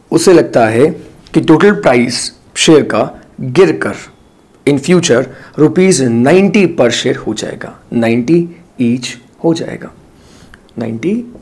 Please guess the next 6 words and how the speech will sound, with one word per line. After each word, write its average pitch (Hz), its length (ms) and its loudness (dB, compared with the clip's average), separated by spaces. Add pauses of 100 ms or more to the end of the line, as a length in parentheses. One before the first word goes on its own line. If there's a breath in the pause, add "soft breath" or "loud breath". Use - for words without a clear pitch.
(320)
each 107 280 -4 (760)
share। - 400 -12 (1800 loud breath)
But 180 200 2
the 233 140 4
problem 208 440 4
is 233 80 2